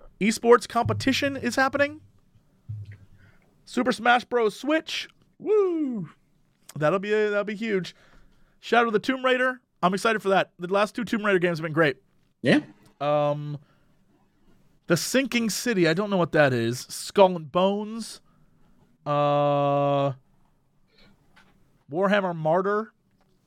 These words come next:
Speaker 1: Uh, I think that's it for that. There's a bunch of rumors about what we might see. A lot of people are
Speaker 2: Yeah.
Speaker 1: saying there's gonna be a new Splinter Cell coming out. Uh, Gears of War five, Just Cause four is possibly going to be there.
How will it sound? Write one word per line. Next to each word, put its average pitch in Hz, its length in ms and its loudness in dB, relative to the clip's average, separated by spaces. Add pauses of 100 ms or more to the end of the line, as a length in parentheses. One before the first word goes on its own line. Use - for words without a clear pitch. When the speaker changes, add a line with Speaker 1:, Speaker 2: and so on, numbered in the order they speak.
(1400)
Speaker 1:
Uh, 147 340 0
I 147 40 -2
think 269 260 -8
that's 220 240 0
it - 140 -4
for 147 120 -4
that. 139 380 0 (280)
There's 240 160 -2
a 247 40 -6
bunch 311 140 0
of 202 140 0
rumors 220 420 0
about 156 180 2
what 143 100 0
we 156 100 -2
might 143 220 -2
see. 131 440 -4 (220)
A 127 80 -6
lot 175 140 2
of 196 60 -4
people 214 140 -4
are 196 40 0
Speaker 2:
Yeah. 190 60 -16
Speaker 1:
saying 175 400 -2
there's 170 160 -4
gonna 180 100 -4
be 170 60 -2
a - 20 -2
new 170 140 0
Splinter 175 340 -2
Cell 180 420 -2 (760)
coming 170 260 -2
out. 165 360 0 (400)
Uh, 135 540 0
Gears 165 300 -2
of 156 120 -4
War 151 160 0
five, 170 680 -2 (280)
Just - 280 2
Cause 151 320 -2
four 175 600 0
is 170 200 -6
possibly 170 440 0
going 170 200 -2
to 170 60 2
be 170 160 -2
there. 160 380 0